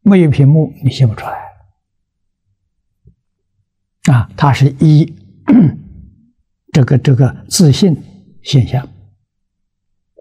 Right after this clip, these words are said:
啊，这是依报，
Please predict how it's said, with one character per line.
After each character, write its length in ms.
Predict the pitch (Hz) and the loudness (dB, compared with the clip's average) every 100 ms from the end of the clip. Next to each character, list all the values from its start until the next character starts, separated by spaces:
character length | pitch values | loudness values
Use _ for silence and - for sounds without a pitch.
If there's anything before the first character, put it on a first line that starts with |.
| _ _ _ _ _ _ _ _ _ _ _ _ _ _ _ _ _ _ _ _ _ _ _ - | _ _ _ _ _ _ _ _ _ _ _ _ _ _ _ _ _ _ _ _ _ _ _ -4
啊， 200 | 127 - | -4 -2
这 100 | 139 | 0
是 120 | 143 - | 0 2
依 160 | 170 | 2
报， 320 | 170 220 - | 2 0 -4